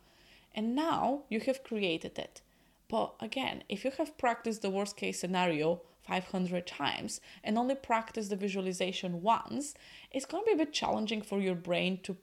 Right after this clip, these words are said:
pick the visualization, right? And so you have to actually practice that, practice that a few more times. And so what I said on the panel was, it was my first time speaking on the panel,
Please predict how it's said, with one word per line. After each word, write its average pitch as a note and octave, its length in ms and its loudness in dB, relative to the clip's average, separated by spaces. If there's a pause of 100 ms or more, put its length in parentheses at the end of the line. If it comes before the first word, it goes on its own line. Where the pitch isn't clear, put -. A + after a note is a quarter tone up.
(100)
pick - 500 -2 (340)
the G3 140 2
visualization, F3 880 0
right? - 240 -4 (200)
And A3 140 0
so A#3+ 160 4
you A#3 140 2
have A#3+ 300 0
to C4 60 0
actually A#3 640 2
practice A3+ 460 -2
that, - 320 -4
practice A#3+ 360 -8
that G#3+ 220 0
a G3 40 -6
few A3 220 -4
more A3 220 0
times. - 580 -8 (280)
And G#3+ 120 0
so A3+ 380 4 (140)
what A3 160 2
I B3 60 4
said B3 200 0
on C4 100 0
the A#3+ 80 -2
panel F#3+ 600 2
was, F3 360 2 (180)
it G#3 100 2
was A#3+ 160 2
my A3 100 0
first A3 460 -2
time G3 200 -2
speaking F#3+ 460 -4
on F3+ 120 0
the F3+ 60 -4
panel, A3+ 580 0